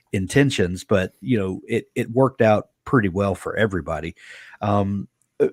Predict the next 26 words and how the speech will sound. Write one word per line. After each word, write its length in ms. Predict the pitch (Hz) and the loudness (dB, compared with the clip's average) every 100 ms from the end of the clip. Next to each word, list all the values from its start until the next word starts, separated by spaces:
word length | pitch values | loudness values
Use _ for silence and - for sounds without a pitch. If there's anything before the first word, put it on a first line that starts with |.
| - | -2
but 340 | 127 139 117 | 2 4 4
there, 440 | 123 110 139 139 123 | -4 -2 4 4 2
there 280 | 113 127 127 | -2 2 2
was 400 | 120 113 160 185 | 2 2 2 4
a 80 | 113 | 0
gold 480 | 87 104 101 87 | 2 4 4 0
rush, 480 | 87 90 - - - - | -4 -4 -4 -8 -8 -8
uh, 280 | 95 95 90 - - | -6 -6 -6 -8 -2
in, 440 | 117 104 104 101 | -2 0 -4 -6
you 120 | - | -6
know, 100 | 104 85 | -6 -8
twenty, 640 | - 107 104 101 95 95 92 _ _ _ - | -8 -4 -2 0 -2 -4 -6 _ _ _ -6
I 60 | |
don't 120 | 104 95 | -2 -2
know, 100 | 85 | -4
twenty 300 | - 117 117 | -2 0 4
eleven 680 | 107 98 101 104 107 101 101 | 4 2 2 2 2 0 -4
to 160 | - 98 | -2 -2
about 320 | 92 - - | -2 -6 -8
twenty 340 | - 101 101 | -4 -2 -2
thirteen, 580 | 95 101 98 - 107 95 | -2 0 -2 -2 -2 -2
twenty 260 | 90 104 95 | -4 -4 -4
fourteen, 600 | - 104 87 104 95 92 - - _ - | -2 -2 -2 -4 -4 -6 -14 -20 _ -4
where, 200 | 101 92 _ _ - | -4 -4 _ _ -4
you 140 | 127 | 0
know, 160 | 95 | 0